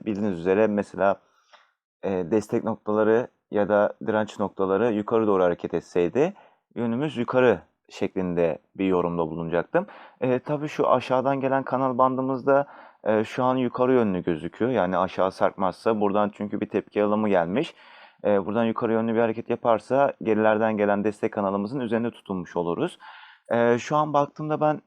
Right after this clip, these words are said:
e, sekiz nokta yetmiş ve dokuz nokta yirmide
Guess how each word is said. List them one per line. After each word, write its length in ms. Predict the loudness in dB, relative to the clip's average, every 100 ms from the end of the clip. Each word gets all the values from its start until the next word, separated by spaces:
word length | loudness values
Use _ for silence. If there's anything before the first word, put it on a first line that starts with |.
| -4
e, 220 | -2 -2
sekiz 380 | -2 -4 -2 -4
nokta 300 | -4 0 0
yetmiş 560 | 0 -2 -6 -10 -6
ve 160 | -2 0
dokuz 300 | -2 -2 -4
nokta 320 | -2 -2 -2
yirmide 540 | -2 -2 -2 0 0